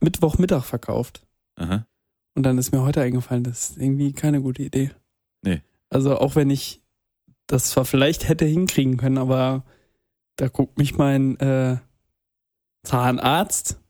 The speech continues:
Speaker 1: dann ja auch komisch an, wenn ich ihm da meinen offenen Mund hinstrecke,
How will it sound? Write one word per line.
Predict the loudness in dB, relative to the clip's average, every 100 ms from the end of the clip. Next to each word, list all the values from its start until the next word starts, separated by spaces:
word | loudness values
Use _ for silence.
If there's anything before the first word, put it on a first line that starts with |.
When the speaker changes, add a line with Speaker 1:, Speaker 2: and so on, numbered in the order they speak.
| _
Speaker 1:
dann | -4 0
ja | 2
auch | 2 0
komisch | 0 0 0
an, | 0 0 -2 -6 _ _
wenn | -2 -2
ich | -2 -2
ihm | 0 2
da | 0 0
meinen | 0 2 2 0 -6 -16 _ _ _ _ _ _ _
offenen | -2 0 2 2
Mund | 2 2
hinstrecke, | 2 0 -2 0 0 2 0